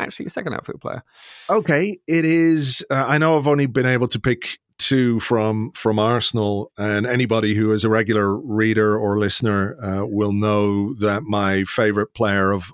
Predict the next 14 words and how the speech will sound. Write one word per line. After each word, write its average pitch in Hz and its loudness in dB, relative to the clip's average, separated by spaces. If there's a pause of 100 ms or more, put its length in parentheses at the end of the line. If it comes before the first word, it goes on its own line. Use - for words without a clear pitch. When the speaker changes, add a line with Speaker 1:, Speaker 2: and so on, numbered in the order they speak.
Speaker 2:
of 95 -4
all 127 0
time 90 -2 (580)
is 95 0
Robert 98 0
Pires. 64 -6
Speaker 1:
Oh. 107 -2
Speaker 2:
So 92 -2 (960)
that's, - -2
that's - 0
who 143 4
I've 131 0
gone 156 0
for, 123 0